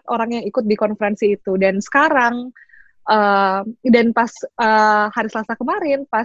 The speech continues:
dibilang kalau Boston state of emergency, itu jumlah kita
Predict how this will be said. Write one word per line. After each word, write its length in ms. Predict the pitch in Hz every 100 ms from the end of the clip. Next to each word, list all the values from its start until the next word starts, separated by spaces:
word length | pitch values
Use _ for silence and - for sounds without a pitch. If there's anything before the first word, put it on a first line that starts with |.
| -
dibilang 480 | 214 208 214 208 214
kalau 640 | 214 196 196 196 196 196 190
Boston 480 | 190 196 _ 214
state 220 | - 208 - 214
of 80 |
emergency, 720 | 220 208 208 311 370 262 240 240
itu 160 | 302
jumlah 240 | 254 226 220
kita 320 | 214 - 285